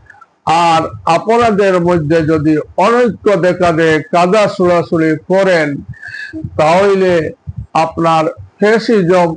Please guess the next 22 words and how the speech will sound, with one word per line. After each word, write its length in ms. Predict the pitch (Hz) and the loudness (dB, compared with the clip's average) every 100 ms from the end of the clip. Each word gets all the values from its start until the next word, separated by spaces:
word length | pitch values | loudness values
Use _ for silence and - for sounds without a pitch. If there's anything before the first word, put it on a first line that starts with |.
| - | -2
আবার 500 | 160 160 160 160 143 | -2 2 2 0 0
দেশে 400 | 165 170 180 156 | -2 0 0 -2
ফিরিয়ে 480 | - 170 180 185 170 | 0 0 2 2 2
আসবে। 680 | 151 151 - 160 160 147 - _ - - - - - - - | 2 0 -2 -2 0 0 -4 _ -20 -16 -16 -16 -18 -12 0
আপনারা 680 | 156 160 165 190 202 196 185 | 2 2 0 0 2 2 0
যে 280 | 156 185 | 0 0
দলের 460 | 185 156 180 196 196 - | 0 0 0 0 -2 -2
সাথে 520 | 202 190 196 185 180 - 160 | -4 -2 0 0 0 -2 -4
লিয়াজু 600 | 156 165 175 196 202 196 | -2 2 2 2 2 0
করতেছেন, 800 | - 180 143 185 170 180 165 160 | 0 -2 -2 -4 -2 -2 0 -2
সেই 300 | - 160 165 | -2 -2 -2
দলের 460 | 143 165 170 190 190 | 0 0 2 2 2
লোক 480 | 170 180 202 180 - - _ _ _ | 2 2 0 -2 -8 -20 _ _ _
আমরা 420 | - 175 175 170 170 - | -4 -2 0 0 0 -2
শুনতেছি 580 | 175 165 185 208 214 180 | -2 0 0 0 0 0
সোশ্যাল 420 | 185 165 170 165 | -2 -2 0 0
মিডিয়ায় 460 | 160 170 170 165 156 | 0 0 2 2 0
বলছে 760 | 151 180 190 - 202 185 156 - _ _ - - 147 | 0 0 -2 -2 0 2 0 -6 _ _ -20 -12 -4
যে 240 | 143 160 160 151 - - _ - 160 165 | 0 0 0 -2 -6 -12 _ -4 0 0
এই 240 | 165 - | 0 -2
আলেম 460 | - 160 185 190 175 | 0 2 2 2 -2
সমাজ 560 | - 180 160 160 160 | -2 -2 0 2 0